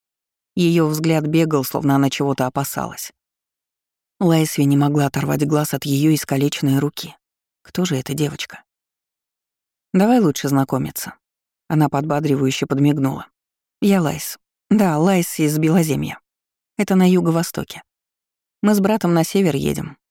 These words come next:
Лучшие доли искать. Ты тоже с юга?» «Я Айка, из Тигарпони». Она хмуро потупилась.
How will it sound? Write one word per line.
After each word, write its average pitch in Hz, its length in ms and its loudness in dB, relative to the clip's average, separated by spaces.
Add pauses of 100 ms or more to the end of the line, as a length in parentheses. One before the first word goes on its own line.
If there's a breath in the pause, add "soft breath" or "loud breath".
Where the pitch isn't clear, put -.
(360)
Лучшие 165 440 0
доли 156 280 0
искать. - 380 -10 (560)
Ты 180 100 -2
тоже 202 220 0
с - 100 -6
юга?» 135 300 -4 (1400)
«Я 185 320 2
Айка, 165 420 -2 (220)
из 165 160 -2
Тигарпони». 165 680 -2 (1300)
Она 160 200 4
хмуро 160 340 2
потупилась. 147 720 -6